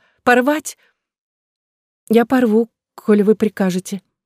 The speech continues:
«Я ничего не стану приказывать». «Нет, вы прикажите мне, папа,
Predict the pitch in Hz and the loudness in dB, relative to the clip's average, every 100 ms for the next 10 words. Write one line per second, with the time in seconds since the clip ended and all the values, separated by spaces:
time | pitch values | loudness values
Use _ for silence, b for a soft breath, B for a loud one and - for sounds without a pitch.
0 | _ _ _ _ _ _ _ _ _ _ | _ _ _ _ _ _ _ _ _ _
1 | _ _ _ 139 135 120 131 135 190 - | _ _ _ -6 -6 -6 -6 -2 -2 -4
2 | 135 135 147 147 139 135 127 127 - - | -6 -6 -6 -8 -6 -8 -8 -10 -16 -20
3 | _ _ _ _ _ _ _ _ _ _ | _ _ _ _ _ _ _ _ _ _
4 | _ _ _ _ 208 196 214 220 262 - | _ _ _ _ 0 0 0 0 -2 2
5 | 233 247 277 262 233 196 180 - 175 | 2 2 0 2 2 0 -4 -6 -10